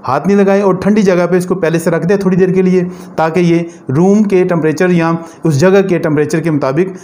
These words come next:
अपने आप को, अ, resistance को adjust कर ले। ठीक है, तो दोस्तों, अभी हमने sensor को vice में पकड़ लिया है आसानी के लिए। अब इसका, अ, value check करेंगे, इसकी resistance value। ठीक है जी, देखें,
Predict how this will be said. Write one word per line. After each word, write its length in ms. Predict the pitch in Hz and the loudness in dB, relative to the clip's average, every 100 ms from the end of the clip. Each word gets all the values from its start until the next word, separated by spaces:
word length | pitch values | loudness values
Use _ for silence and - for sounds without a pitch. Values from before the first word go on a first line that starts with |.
| - | -6
अपने 240 | 127 151 | -4 -2
आप 120 | 156 139 | -2 -2
को, 100 | 214 | -4
अ, 340 | 208 - 127 | -6 -8 -4
resistance 500 | 127 135 139 147 180 | -2 0 0 0 0
को 160 | 180 233 | 0 0
adjust 340 | 151 127 117 | 0 -2 -2
कर 100 | 117 | -4
ले। 140 | 104 107 | -4 -2
ठीक 200 | 190 208 | -2 -2
है, 80 | 214 - | -4 -6
तो 60 | 156 | 2
दोस्तों, 380 | 190 196 240 240 233 - | 2 4 2 0 -6 -4
अभी 160 | 160 | 0
हमने 400 | 180 185 185 180 | 0 0 0 -2
sensor 300 | 165 156 147 | -4 -4 -2
को 440 | 175 185 180 175 - - - | 0 0 0 -4 -16 -18 -6
vice 260 | 139 147 180 | -4 -2 -2
में 100 | 175 | -4
पकड़ 240 | 170 220 | -2 0
लिया 180 | 226 220 | 2 0
है 80 | 190 | 0
आसानी 320 | 156 151 175 | -2 -2 0
के 100 | 196 | 2
लिए। 260 | 202 202 202 - - - | 2 0 -4 -10 -18 -8
अब 140 | 135 | -4
इसका, 300 | 143 139 151 | -2 0 0
अ, 540 | 147 143 - 127 127 131 | -2 -6 -10 -4 -2 0
value 240 | 135 156 | 0 0
check 200 | 165 180 | 0 0
करेंगे, 380 | 190 202 208 214 175 | 0 2 0 -2 -6
इसकी 200 | 147 151 | -6 -2
resistance 400 | 143 147 180 170 | 0 0 0 0
value। 260 | 175 196 214 - - - - - - | 2 2 0 -4 -16 -20 -20 -20 -10
ठीक 160 | - 147 | -4 0
है 80 | 180 | 2
जी, 140 | 196 196 - - - 131 | 0 -2 -12 -18 -8 -2
देखें, 280 | 123 165 | 0 0